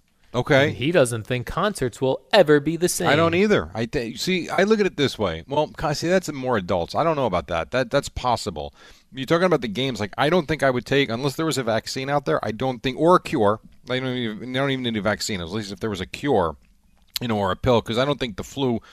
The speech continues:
Speaker 1: can you get a vaccine from the flu? I, I mean, you get the flu shot, but that's not
Speaker 2: Flu shot.
Speaker 1: a hundred percent. But that doesn't work either all the time.
Speaker 2: Right.
Speaker 1: Um, but at least there's Tamo-, there's something you can take to be, you know, cured from the illness. Unless you get one of the two, like, I don't think I would take my kids to, to Citi Field right now.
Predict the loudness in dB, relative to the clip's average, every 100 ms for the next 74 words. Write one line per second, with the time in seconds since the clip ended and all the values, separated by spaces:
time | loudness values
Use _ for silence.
0 | -20 -12 -2 2 4 2 0 -6 -6 -8
1 | -4 0 2 2 -2 -6 -4 -2 -2 -4
2 | -6 -6 -2 -2 0 -2 0 -2 0 0
3 | 0 0 0 -4 -4 -8 -8 -16 -20 -12
4 | 2 2 4 0 0 -6 -8 -6 -6 -4
5 | -4 -6 -8 -6 -6 -6 -4 -4 -4 -4
6 | 0 0 2 4 4 2 0 0 -2 0
7 | 0 0 -2 -2 -4 -4 -6 -6 -6 -2
8 | -2 -2 -4 -2 -4 -8 -6 -4 -4 -4
9 | -2 -2 -2 -2 0 -2 -4 -2 -2 -4
10 | -8 -12 -16 -20 -20 _ -2 2 2 2
11 | 2 2 2 0 0 -2 -4 -4 -2 0
12 | 2 2 2 4 2 0 0 -2 -2 -2
13 | -4 -4 -6 -6 -6 -6 -8 -18 -10 -8
14 | -6 -6 -6 -8 -4 -4 -2 -2 -4